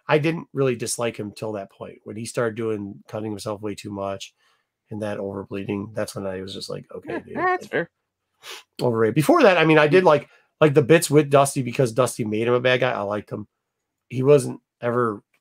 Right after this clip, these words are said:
Speaker 1: in my opinion, great. But then, like, the cutting himself all the time, I was just like, "Ah, I'm done with this guy. This guy's annoying as crap." So,
Speaker 2: That's
Speaker 1: uh,
Speaker 2: fair, but there's a lot of people who do like the blood and they like the
Speaker 1: Yeah, I understand people
Speaker 2: that
Speaker 1: like the
Speaker 2: element.
Speaker 1: blood portion of it.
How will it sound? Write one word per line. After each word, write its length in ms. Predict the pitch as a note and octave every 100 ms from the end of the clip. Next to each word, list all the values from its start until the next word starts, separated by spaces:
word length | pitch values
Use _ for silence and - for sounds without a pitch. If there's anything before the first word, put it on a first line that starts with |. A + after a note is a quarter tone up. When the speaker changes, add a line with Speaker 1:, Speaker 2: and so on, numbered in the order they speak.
| _ _ _ _ _ B2+
Speaker 1:
in 100 | A2+
my 120 | G#2+
opinion, 500 | - G#2+ G2+ F#2+ - _ _
great. 280 | - A#2 A#2+
But 100 | A2+
then, 160 | A#2 G#2+
like, 200 | G#2+ -
the 80 | A2
cutting 300 | A#2+ A#2+ A#2
himself 280 | G#2+ A#2
all 140 | A2+ G#2+
the 60 |
time, 220 | G2+ G2+ F#2+
I 80 |
was 100 | F#2
just 160 | F#2+ -
like, 140 | - -
"Ah, 140 | - _ _
I'm 80 | G2+
done 160 | F#2
with 120 | F#2+ -
this 120 | G#2
guy. 160 | G2+ G#2
This 140 | -
guy's 180 | G#2 G2
annoying 300 | G2+ F#2+ G2
as 80 | -
crap." 260 | - - _ _ _ _ _
So, 300 | - A2 G2+ _ _ _ _ - - A#2 A2
Speaker 2:
That's 180 | A2 A2+
Speaker 1:
uh, 20 |
Speaker 2:
fair, 200 | A#3+ D3 _
but 140 | B2 A#2+
there's 160 | B2+
a 40 | C3
lot 160 | C#3+
of 60 | C#3+
people 200 | D3 C#3+
who 100 | D3 C3 - _
do 220 | A#2 G#2+ G2+
like 320 | E2 - _ _ _ -
the 80 | G2+ _
blood 300 | F#2+ F2 -
and 160 | - E2
they 100 | F#2
like 280 | F#2 E2+ _
the 220 | - E2 - _ _ -
Speaker 1:
Yeah, 240 | F#4 B3
I 140 | E3+ F3
understand 340 | D3+ - B2
people 160 | B2 A#2
Speaker 2:
that 20 |
Speaker 1:
like 180 | G2+ E2+
the 80 |
Speaker 2:
element. 20 | G#2+
Speaker 1:
blood 160 | G#2 -
portion 300 | G#2+ A2+ G#2+
of 140 | G2+
it. 180 | G#2